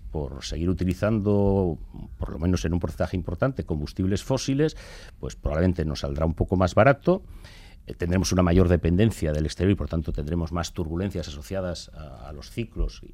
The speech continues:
que a nivel internacional tienen los precios de estas energías y, pues, nuestras ciudades estarán más contaminadas. Bueno, yo creo que, mm, un debate serio,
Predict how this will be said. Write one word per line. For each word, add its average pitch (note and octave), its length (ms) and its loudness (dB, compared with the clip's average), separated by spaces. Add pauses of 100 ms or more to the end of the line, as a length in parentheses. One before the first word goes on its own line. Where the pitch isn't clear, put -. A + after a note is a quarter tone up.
(140)
que - 80 -8
a D#2 40 -4
nivel E2 180 -2
internacional E2+ 480 -2
tienen F2+ 180 0
los D2+ 120 -4
precios F2+ 300 -2
de F#2 60 -2
estas F2+ 220 -2
energías A2+ 500 0 (840)
y, G2 200 2
pues, D2+ 220 -10
nuestras D2+ 260 -8
ciudades D2+ 220 -4
estarán D#2 300 -4
más D#2+ 160 -4
contaminadas. C#2+ 580 -6 (500)
Bueno, D2 280 -4
yo D#2 280 -2
creo E2 220 -2
que, E2+ 1000 0
mm, C#2 800 -6
un F2+ 100 0
debate F2+ 400 4
serio, G#2+ 520 6